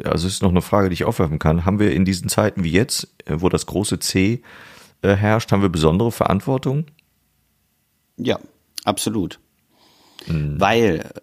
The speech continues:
Speaker 2: wenn wir alle uns mal wieder verordn-, verantwortungsvoll verhalten würden, dann müsste sich nicht eine Gruppe oder eine Seite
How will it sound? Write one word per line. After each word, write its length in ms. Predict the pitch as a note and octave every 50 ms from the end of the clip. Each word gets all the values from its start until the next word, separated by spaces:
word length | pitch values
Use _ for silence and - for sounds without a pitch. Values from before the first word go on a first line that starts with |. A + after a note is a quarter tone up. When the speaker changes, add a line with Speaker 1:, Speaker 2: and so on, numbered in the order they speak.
| - _
Speaker 2:
wenn 460 | - - - F2+ F#2+ G2+ A2 A#2+ A2
wir 200 | A2+ G#2+ - - -
alle 180 | C#3+ G3 G#3
uns 240 | G#2+ G#2+ G#2 - -
mal 180 | G2+ G2 F#2+ F#2
wieder 180 | G2+ F#2+ F#2
verordn-, 440 | - - F#2+ - A#2 B2 B2 B2+ - - -
verantwortungsvoll 920 | - - G#2 A#2+ C#3+ - A#2 A2+ G#2+ A2 G2+ - - - - G2 G2 F#2+ F2+
verhalten 640 | - - G#2+ F2+ - B2 F#3+ G#3+ - G#2+ E2+ D#2+ -
würden, 340 | E2+ E2+ E2+ - D#2+ D#2 - _ _ _ - - - - _ _ _ _ -
dann 560 | - G2 G2 G2+ A2 B2 B2+ B2+ C#3 C#3 - - -
müsste 420 | G#2 F#2+ C3 D3 - - - B2
sich 260 | A2+ A#2+ A#2 - -
nicht 300 | A#2 G#2+ - - - -
eine 240 | G2 A2 C3 D#3 D3+
Gruppe 500 | - C3 D3 D3 D#3+ E3 F3 F#3+ G3+ F#3 -
oder 320 | - F2+ F2 F2 E2+ -
eine 360 | - G2+ G#2+ A2 G#2 G#2 F#2+
Seite 680 | - G2+ F#2+ F2 F#2+ G#2+ - - C3+ C3+ C3+ C3 -